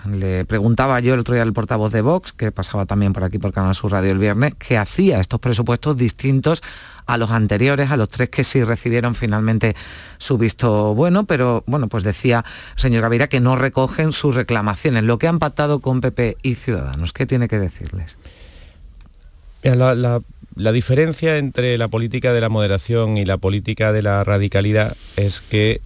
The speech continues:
Speaker 2: eh, en la moderación se tiene en cuenta la opinión del otro, en la radi-, en la radicalidad se busca precisamente la diferencia con el otro.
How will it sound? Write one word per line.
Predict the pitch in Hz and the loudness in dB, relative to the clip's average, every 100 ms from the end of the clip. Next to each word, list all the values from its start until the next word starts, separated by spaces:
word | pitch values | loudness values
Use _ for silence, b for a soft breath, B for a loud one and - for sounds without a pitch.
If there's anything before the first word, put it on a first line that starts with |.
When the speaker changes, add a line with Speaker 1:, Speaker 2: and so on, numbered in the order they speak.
| - | -4
Speaker 2:
eh, | 98 95 92 | 0 0 2
en | 92 | 2
la | 90 | 2
moderación | 90 87 85 113 117 110 - | 4 4 4 4 2 2 -2
se | - - 87 - - | -6 -4 0 -2 -4
tiene | - 107 110 | 0 2 2
en | 110 | 2
cuenta | 113 117 104 87 | 2 0 0 -2
la | |
opinión | 76 85 90 98 | -2 -2 0 0
del | 104 | 0
otro, | 113 - 82 - | -2 -2 -4 -2
en | 87 85 | -4 -2
la | 85 | -2
radi-, | 82 78 - - | -2 -4 -6 -4
en | 90 82 | -4 0
la | 85 | -2
radicalidad | - 90 92 95 98 104 107 113 | 0 0 0 0 0 2 2 2
se | 117 107 | 2 0
busca | 90 98 110 | -2 -2 -2
precisamente | 98 92 101 101 104 110 | 0 0 0 0 0 0
la | 107 | 2
diferencia | 101 95 95 92 101 - 82 | 0 2 2 2 0 -2 -6
con | - 73 | -4 -6
el | 69 | -4
otro. | - - | -8 -12